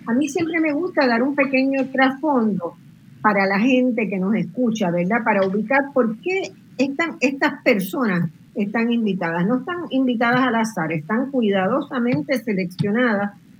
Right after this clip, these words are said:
porque cada uno tiene algo que aportar en esta discusión,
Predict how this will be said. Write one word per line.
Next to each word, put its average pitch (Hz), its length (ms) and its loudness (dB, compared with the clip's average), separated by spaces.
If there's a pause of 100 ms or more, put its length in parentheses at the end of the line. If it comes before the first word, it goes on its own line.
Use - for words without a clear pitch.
porque 180 320 -2
cada 233 340 4
uno 247 340 2
tiene 214 380 0
algo 247 380 2
que 208 80 -2
aportar 202 520 0
en 185 140 2
esta 202 280 0
discusión, 160 800 -2